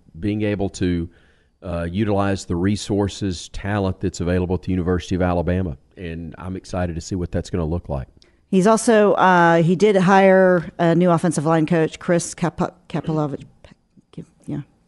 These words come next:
Speaker 1: You, I have to
Speaker 2: Kapilovic.
Speaker 1: look at it
Speaker 2: Okay,
Speaker 1: now because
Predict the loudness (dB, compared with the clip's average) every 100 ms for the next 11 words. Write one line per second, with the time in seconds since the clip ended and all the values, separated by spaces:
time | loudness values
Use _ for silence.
0 | _ _ -20 -4 0 2 2 2 4 4
1 | 4 0 -2 -2 -2 -6 -4 -2 0 0
2 | -2 2